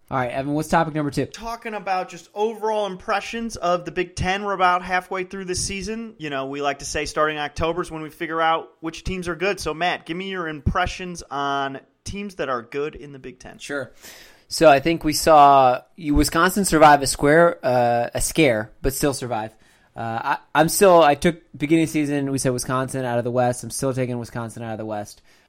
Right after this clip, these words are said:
Speaker 1: Shocked in the way that Minnesota goes down to Maryland. Uh, the Terps are kinda up and down this year. This is the same team that beat Texas. Uh, same team now that beats, uh, what I think is a pretty decent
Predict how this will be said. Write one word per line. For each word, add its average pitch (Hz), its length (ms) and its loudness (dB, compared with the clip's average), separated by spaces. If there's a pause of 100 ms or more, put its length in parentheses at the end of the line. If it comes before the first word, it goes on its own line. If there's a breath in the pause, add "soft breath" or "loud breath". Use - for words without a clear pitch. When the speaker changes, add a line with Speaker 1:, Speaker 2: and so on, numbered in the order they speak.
(120)
Speaker 1:
Shocked - 600 2 (200)
in 127 140 -4
the 131 80 -2
way 123 160 0
that 113 240 -4 (220)
Minnesota 127 480 0
goes 110 200 -4
down 113 280 -4
to 104 80 -8
Maryland. 110 600 0 (140)
Uh, 113 300 0
the 117 100 -6
Terps - 340 4
are 202 40 -2
kinda 175 500 0 (960 loud breath)
up 156 200 4
and 170 120 -2
down 175 220 2
this 135 160 -6
year. 110 80 -6
This 113 120 -10
is 139 120 -10
the 131 60 -12
same 147 260 -4
team 170 200 -2
that 156 120 0
beat 139 200 0
Texas. - 560 -4 (360)
Uh, 117 160 -6
same 135 340 -6
team 147 240 0
now 123 220 0
that 135 180 -4
beats, 127 340 -6
uh, 120 280 -2
what 127 160 -2
I 151 100 4
think 143 180 -6
is 113 80 -6
a 113 60 -8
pretty 127 300 -4
decent 123 680 -6